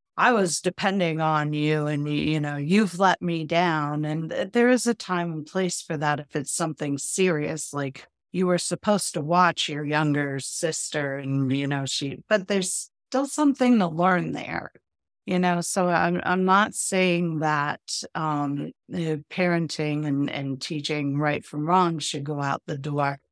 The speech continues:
uh, but it really needs to be blended with that. And what can we do to prevent that from happening in the future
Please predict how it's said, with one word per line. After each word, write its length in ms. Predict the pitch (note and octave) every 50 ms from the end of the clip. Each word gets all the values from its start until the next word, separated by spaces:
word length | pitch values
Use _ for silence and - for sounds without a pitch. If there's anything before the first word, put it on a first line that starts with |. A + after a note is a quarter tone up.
| _ _ _ _ _ -
uh, 180 | - F#3 F3+ E3+ D#3 _ _ -
but 360 | - G#3+ G3+ F#3 E3+ E3 - - _ _ _ _ _ _ _ _ _ -
it 160 | F#3 F#3 F3
really 500 | E3 E3 E3 E3+ F#3 G3 F#3+ F3+ F3 E3+
needs 500 | E3 E3 E3 E3 D#3+ D3+ C#3+ - - - -
to 160 | - F3 D3
be 240 | C#3 D3 D#3 D3 C#3+
blended 840 | C#3+ C#3+ D3 D3+ D#3+ D#3 D3 D3 D3+ D3+ D3 E3 E3+ D#3+ D3+ D3
with 560 | D#3+ C#3+ C#3 C#3+ E3 D#3+ D#3+ D3+ C#3 C#3+ C#3
that. 580 | C#3 D#3+ D3+ D3 D3 C#3+ C#3+ - - - - - - _ _ _ _ _ _ _ _ _ -
And 560 | F#3 F3 E3 D#3+ D#3+ D#3+ D#3+ E3 D#3 E3+ F3 -
what 300 | - E3 F3 F#3 G3+ -
can 200 | - A#3+ A#3+ C#4
we 180 | C#4 C4 B3+ G3+
do 440 | F3 - F#3+ F#3+ F#3 F3 D#3+ D#3 - _ _ - - -
to 160 | - - F#3+
prevent 440 | - - F3 D3+ D3+ E3+ E3+ E3 -
that 260 | D3 D3+ D#3 - -
from 160 | - D#3+ D3
happening 580 | C#3 C3 D3+ D3+ D3 - - D3+ D3+ C#3+ C#3+ C#3+
in 60 | C#3+ _
the 100 | - C#3
future 720 | C#3 - - D3+ C#3+ C#3 C3+ C3+ - - - - - -